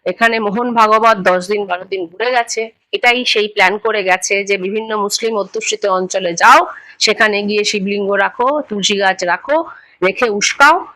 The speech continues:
সংখ্যালঘু মানুষ যখন উস্কাবে, তখন যদি তিন চারটে লাশ পড়ে, তাহলে তো দারুণ ভালো। সেই তিন চারটে লাশের মধ্যে যদি একজন হিন্দু লাশ হয়, তাহলে তো শুভেন্দু অধিকারীদের খুব মজা,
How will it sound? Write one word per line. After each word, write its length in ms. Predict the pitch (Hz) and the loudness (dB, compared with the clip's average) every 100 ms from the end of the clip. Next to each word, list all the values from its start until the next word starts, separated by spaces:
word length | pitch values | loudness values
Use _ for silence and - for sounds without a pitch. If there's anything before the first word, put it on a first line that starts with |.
| - | -4
সংখ্যালঘু 580 | - 196 190 208 196 214 | 0 2 2 0 -2 -2
মানুষ 320 | 190 202 - | -2 -4 -8
যখন 260 | 202 - | -8 -8
উস্কাবে, 480 | 202 220 - 359 415 427 _ - | -12 -6 0 0 0 -8 _ -2
তখন 320 | 208 233 220 | 0 0 0
যদি 240 | 214 220 | -2 -2
তিন 260 | 233 233 220 | -4 -4 -2
চারটে 340 | 208 226 - | 0 -2 0
লাশ 380 | 202 170 175 - | 2 4 4 4
পড়ে, 280 | - 285 427 - - _ _ _ - | 2 2 2 -4 -10 _ _ _ -4
তাহলে 180 | 196 226 | -2 0
তো 80 | |
দারুণ 400 | 233 170 214 359 | 2 4 4 4
ভালো। 280 | 320 285 359 - _ _ _ _ _ _ _ - | 2 2 0 -6 _ _ _ _ _ _ _ -2
সেই 200 | 190 190 | -2 -2
তিন 240 | 226 226 | -4 -2
চারটে 280 | 226 220 220 | -2 -2 0
লাশের 320 | 208 - 233 | 0 0 -2
মধ্যে 220 | 233 214 | -4 -4
যদি 220 | 226 220 | -4 -2
একজন 380 | 214 190 220 226 | -2 -2 -4 -4
হিন্দু 320 | 190 196 226 | -2 -2 -2
লাশ 280 | 269 240 226 | 2 2 4
হয়, 140 | 247 262 - _ | 2 2 -4 _
তাহলে 160 | - 220 | -2 -2
তো 60 | 254 | -2
শুভেন্দু 400 | 262 240 240 240 | -4 -2 -2 -2
অধিকারীদের 520 | 226 226 226 220 214 | -2 -2 -2 -2 -6
খুব 180 | - 311 | -4 0
মজা, 360 | 330 320 320 | 2 2 2